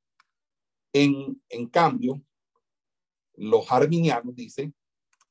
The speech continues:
que la gracia sí puede ser resi-, re-,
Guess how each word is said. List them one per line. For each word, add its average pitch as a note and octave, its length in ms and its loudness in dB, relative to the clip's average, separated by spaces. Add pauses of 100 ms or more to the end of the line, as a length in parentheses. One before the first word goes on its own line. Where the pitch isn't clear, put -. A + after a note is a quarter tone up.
(380)
que C3+ 400 -4
la G#2+ 200 -10
gracia A2 580 -4
sí - 220 -14
puede G2+ 260 -4
ser A2+ 160 -2
resi-, - 440 -12
re-, G2 420 -4